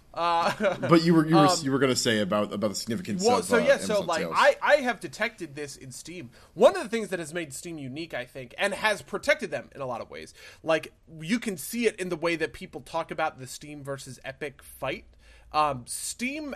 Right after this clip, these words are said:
Speaker 1: has a lot of goodwill from its customer base because it hasn't engaged in a lot of the, shall we say,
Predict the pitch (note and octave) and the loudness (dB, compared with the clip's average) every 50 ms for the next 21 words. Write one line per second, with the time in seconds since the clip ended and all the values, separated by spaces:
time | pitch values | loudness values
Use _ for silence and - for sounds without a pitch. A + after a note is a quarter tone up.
0 | - - - - - G3 G3 F3+ E3 D#3+ D#3 E3 F3+ F#3+ F#3 D3+ C3 E3+ D3 C#3+ | -14 -14 -10 -4 0 0 0 0 0 -2 2 2 4 2 2 0 -4 -8 -6 -4
1 | C#3 D3 C#3+ C3 - C#3+ B2+ A#2+ - - - A3 G#3+ - E3+ C#3 B2+ B2 B2 B2 | -2 0 0 -2 -2 -6 -12 -12 -8 -6 -6 -6 -6 -6 -10 -10 -10 -8 -10 -10
2 | A#2+ - - B2+ - C#3+ C3+ C3+ C#3 C3 A#2+ B2 - D3 F3 G3+ G3+ F3+ G3 F#3+ | -10 -12 -14 -12 -10 -10 -8 -8 -8 -10 -10 -10 -6 -2 -2 -2 -2 -2 -4 -8
3 | - - D#3+ D#3+ C#3+ C#3+ C3+ B2+ B2 A#2+ A2+ - - - - C3+ B2+ A#2+ A#2+ B2+ | -8 -8 -14 -14 -10 -8 -8 -8 -8 -8 -10 -14 -18 -16 -14 -14 -12 -12 -8 -8
4 | B2+ C3 C3 B2+ A#2+ - _ - B2+ B2+ B2 B2 B2 - - - - - - - | -6 -6 -6 -8 -10 -12 _ -16 -14 -12 -12 -12 -14 -16 -18 -20 -20 -20 -20 -20
5 | - - _ _ _ _ _ _ _ - - - B3+ A3+ G3+ F#3+ E3 - F3+ C#3 | -20 -20 _ _ _ _ _ _ _ -12 -4 0 0 2 2 0 -2 -2 -4 -6